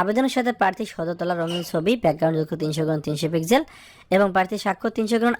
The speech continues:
আশি পিক্সেল অবশ্যই কিন্তু আপনাকে সার্ভের মধ্যে অ্যাড করতে হবে। আর আবেদন করতে খরচ হবে দেখেন এখানে তেরো হতে ষোলো নং গ্রেডের পদে দুইশত টাকা, সতেরো হতে বিশ নং গ্রেডের, গ্রেডের ক্ষেত্রে কিন্তু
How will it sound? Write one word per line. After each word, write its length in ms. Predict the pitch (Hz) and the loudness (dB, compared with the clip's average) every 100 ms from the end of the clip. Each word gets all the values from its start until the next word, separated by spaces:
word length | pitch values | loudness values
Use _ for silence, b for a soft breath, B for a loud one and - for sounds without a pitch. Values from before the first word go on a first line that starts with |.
| - | -4
আশি 140 | 165 202 | -4 -4
পিক্সেল 240 | 180 175 151 | -2 0 0
অবশ্যই 240 | 156 - 160 | 0 -2 -2
কিন্তু 140 | 156 | -4
আপনাকে 200 | 151 151 151 | -4 -6 -4
সার্ভের 260 | 147 143 143 | -4 -2 -4
মধ্যে 180 | 139 190 302 B B B B | 0 0 -2 B B B B
অ্যাড 140 | 214 202 | 0 0
করতে 200 | 185 151 135 | -2 -4 -6
হবে। 160 | 127 127 _ b b | -8 -10 _ b b
আর 60 | 180 - | 0 2
আবেদন 240 | 226 269 277 | 2 2 2
করতে 180 | 269 262 269 - | 0 0 -2 -2
খরচ 280 | 170 233 247 | 0 2 2
হবে 140 | 175 151 | -2 0
দেখেন 220 | 147 - 220 | -2 0 -2
এখানে 200 | 196 165 226 339 190 | -2 -2 -2 2 4
তেরো 200 | 214 269 | 6 8
হতে 220 | 254 - 190 226 | 6 4 0 2
ষোলো 160 | - 233 | 2 4
নং 80 | 247 226 | 4 2
গ্রেডের 240 | 220 208 180 | 0 0 0
পদে 120 | 175 180 160 | 0 0 -2
দুইশত 260 | 170 156 - | 0 0 0
টাকা, 140 | 147 202 - | -2 -2 -2
সতেরো 220 | - 202 | 0 2
হতে 120 | 202 185 | 2 0
বিশ 100 | 175 190 | -2 -2
নং 60 | 180 | 0
গ্রেডের, 200 | 170 170 - - 156 | 0 0 -4 -6 0
গ্রেডের 220 | 156 156 | 0 0
ক্ষেত্রে 180 | 147 151 143 | -2 -2 -2
কিন্তু 160 | 156 | 0